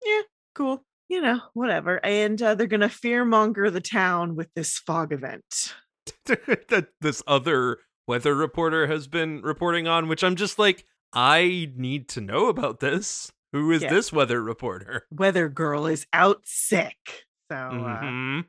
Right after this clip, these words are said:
Speaker 1: she's gonna be the weather girl. So then we cut to Pops,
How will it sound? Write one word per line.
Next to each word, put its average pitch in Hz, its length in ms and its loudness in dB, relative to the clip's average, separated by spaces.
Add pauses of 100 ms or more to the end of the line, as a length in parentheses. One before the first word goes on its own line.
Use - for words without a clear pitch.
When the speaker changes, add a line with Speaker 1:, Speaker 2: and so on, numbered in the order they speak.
(120)
Speaker 1:
she's 214 260 -2
gonna 208 200 2
be 202 120 2
the 208 100 2
weather 180 340 2
girl. 165 440 -2
So - 140 -18
then 185 120 -4
we 175 80 -6
cut - 400 0
to 185 260 -2
Pops, - 840 0